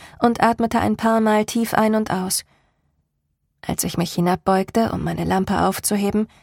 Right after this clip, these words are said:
bemerkte ich etwas, das von ihrem Strahl angeleuchtet wurde.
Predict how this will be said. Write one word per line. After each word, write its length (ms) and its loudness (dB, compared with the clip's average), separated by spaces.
bemerkte 440 2
ich 180 -6
etwas, 340 -2
das 220 -2
von 220 -2
ihrem 320 -2
Strahl 500 2
angeleuchtet 760 0
wurde. 300 -4